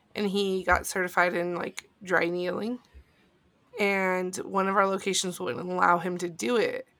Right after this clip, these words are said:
because if he was just covering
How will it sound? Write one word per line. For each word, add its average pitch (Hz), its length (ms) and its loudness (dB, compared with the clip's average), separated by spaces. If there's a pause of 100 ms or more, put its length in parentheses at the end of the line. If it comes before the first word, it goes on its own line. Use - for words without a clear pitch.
(600)
because 185 680 0
if - 240 -4
he 202 100 -6
was 185 200 -4
just - 180 -6
covering 220 720 2